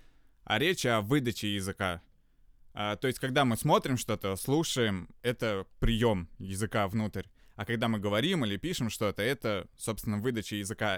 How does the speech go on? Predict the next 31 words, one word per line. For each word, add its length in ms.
И 100
выдача 540
языка — 640
это 320
самый 880
распространённый 920
затык, 560
а, 240
в 140
изучении. 580
Потому 340
что 160
это 300
никто 540
не 180
тренирует, 640
а 100
это 220
требует 520
отдельного 540
внимания. 560
Это 220
как, 320
ну, 80
это 120
как 240
слушать 420
музыку 460
и 160
играть 320
музыку. 520